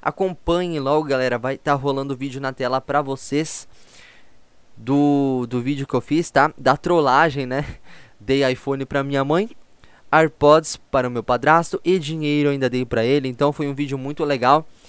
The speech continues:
E o mais interessante de tudo, eu comprei presente pra eles no dia do meu aniversário e do meu irmão. No dia nove de agosto de dois mil e vinte foi o dia do aniversário meu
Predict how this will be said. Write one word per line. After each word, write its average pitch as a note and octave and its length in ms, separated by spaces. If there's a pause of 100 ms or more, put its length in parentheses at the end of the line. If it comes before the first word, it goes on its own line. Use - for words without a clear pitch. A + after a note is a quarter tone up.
(140)
E F3 100
o G3+ 60
mais G3 340
interessante G3+ 580
de G3 140
tudo, A#2+ 560 (1000)
eu D3 80
comprei E3+ 400
presente D#3+ 500
pra B2+ 240
eles C#3 480 (380)
no G3+ 240
dia G3+ 340
do G3+ 160
meu F#3+ 300
aniversário F3+ 840
e F#3+ 160
do F3+ 140
meu F3+ 200
irmão. E3+ 480 (800)
No C#3+ 80
dia F3 200
nove G3 320
de F#3+ 80
agosto D#3+ 420
de C3 100
dois C#3 200
mil C3+ 120
e A#2 80
vinte E3 320
foi E3 260
o B2 180
dia C#3+ 280
do D3 80
aniversário D3+ 560
meu F#3 380